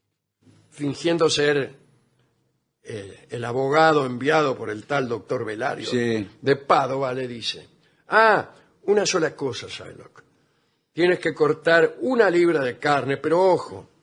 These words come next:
Speaker 1: que ni una sola gota de sangre se derrame, porque solo te toca una libra de carne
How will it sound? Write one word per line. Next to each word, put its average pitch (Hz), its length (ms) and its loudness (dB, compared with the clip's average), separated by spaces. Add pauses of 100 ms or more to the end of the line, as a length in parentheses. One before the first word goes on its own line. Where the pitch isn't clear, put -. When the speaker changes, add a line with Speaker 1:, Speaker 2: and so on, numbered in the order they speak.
(380)
Speaker 1:
que 143 160 2
ni 180 160 4
una 214 260 6
sola 151 520 6
gota 139 440 0
de 110 80 -4
sangre 127 480 -4
se 104 140 -10
derrame, 104 680 -8 (720)
porque 139 380 -8
solo 190 460 2
te 156 100 -4
toca 160 520 0
una 180 260 2
libra 143 280 -4
de 117 160 -6
carne 120 540 -4